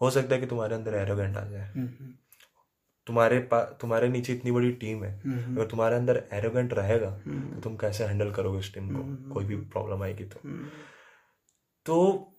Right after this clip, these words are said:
Speaker 1: यहाँ पर तुम जैसे बोले कि इस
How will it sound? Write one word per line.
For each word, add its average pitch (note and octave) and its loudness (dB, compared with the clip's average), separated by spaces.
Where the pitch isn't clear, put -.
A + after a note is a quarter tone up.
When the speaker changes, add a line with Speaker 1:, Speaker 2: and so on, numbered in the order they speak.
Speaker 1:
यहाँ A#2+ 2
पर D#3+ 8
तुम C#3+ 0
जैसे C#3 6
बोले C3 2
कि C#3+ -8
इस - -6